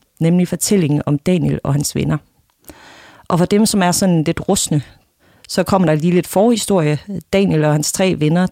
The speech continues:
de er i eksil i Babylon, hvor de bliver lært op til at være kongens rådgiver. Men nu har kongen altså fundet på at opstille en guldstøtte,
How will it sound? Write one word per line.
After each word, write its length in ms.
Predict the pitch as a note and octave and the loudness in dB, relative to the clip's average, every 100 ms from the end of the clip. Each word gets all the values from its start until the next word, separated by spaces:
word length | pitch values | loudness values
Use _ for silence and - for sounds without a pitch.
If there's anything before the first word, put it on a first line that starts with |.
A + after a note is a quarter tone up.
| - | -2
de 160 | E3+ | -2
er 40 | D3 | 0
i 260 | D3+ - | 0 -2
eksil 480 | C#3+ - - A#3 D3+ | -2 -2 -2 0 0
i 260 | - C#3+ C3 _ | 0 0 -2 _
Babylon, 560 | G#3 G#3+ F3 D3+ D3 C#3+ - - - - - | -2 0 0 -2 -2 -6 -12 -20 -20 -20 -4
hvor 100 | E3+ | -2
de 140 | E3 | -2
bliver 320 | D#3 D#3+ C3+ C3+ - | 0 0 0 -2 -2
lært 220 | D3+ - | 0 0
op 200 | F#3 - | -2 -2
til 120 | - | -2
at 60 | D#3 | 0
være 120 | D3 | -2
kongens 480 | - D#3+ F3+ F3 D#3+ | 0 2 2 0 0
rådgiver. 480 | G3+ A3 F3+ E3 D#3 - - - - _ - | 0 2 0 -2 -6 -14 -20 -20 -20 _ 0
Men 80 | F#3 | 2
nu 80 | A3+ | 4
har 60 | |
kongen 300 | G#3 G3+ A3 | 2 2 4
altså 200 | G3 - | 2 0
fundet 300 | - E3+ D#3+ | 0 0 0
på 220 | - G#3+ | 0 0
at 120 | - - | 0 0
opstille 440 | F#3+ - - E3 | -2 0 0 2
en 100 | D#3+ | 0
guldstøtte, 600 | - C4 D#4 - C#3 C#3 | 2 2 2 0 -2 -2